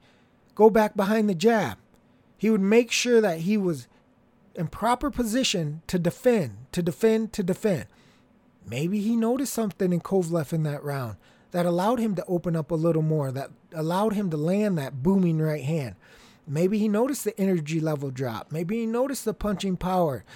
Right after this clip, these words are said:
isn't as hard as it was in those first three, four, five rounds. There are things that he could have felt and seen that we didn't see from the outside.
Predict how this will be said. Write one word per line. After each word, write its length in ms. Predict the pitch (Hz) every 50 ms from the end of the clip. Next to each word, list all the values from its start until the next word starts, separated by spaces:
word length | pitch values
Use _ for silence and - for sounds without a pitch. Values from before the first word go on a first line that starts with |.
| - - -
isn't 320 | 208 190 165 185 208 202 196
as 140 | 190 147
hard 300 | 160 156 190 202 202 190
as 120 | 190 175 165
it 140 | 180 175 160
was 320 | 175 196 202 185 156 156
in 100 | 165 170
those 240 | 170 160 - - -
first 400 | - - 202 185 165 - - -
three, 220 | 196 196 185 165
four, 280 | - - 175 175 160 143
five 360 | - - 180 170 165 156 147
rounds. 340 | 160 170 180 160 131 - - - - - - - - -
There 140 | 190 214
are 60 | 220 185
things 380 | - - 254 269 262 226 175
that 160 | 196 170 151
he 160 | 139 196 240 220
could 180 | - - 220
have 80 | 185 -
felt 400 | - - 214 220 233 233 220 220
and 140 | 165 143 -
seen 400 | - - 240 247 240 214 185 160
that 180 | 147 - -
we 220 | 147 160 208 220 220
didn't 240 | 214 190 170 156
see 180 | - - 196 180
from 300 | - - 160 185 170 160
the 120 | 135 117
outside. 760 | 143 165 165 151 - - - - 196 214 220 208 147 101 87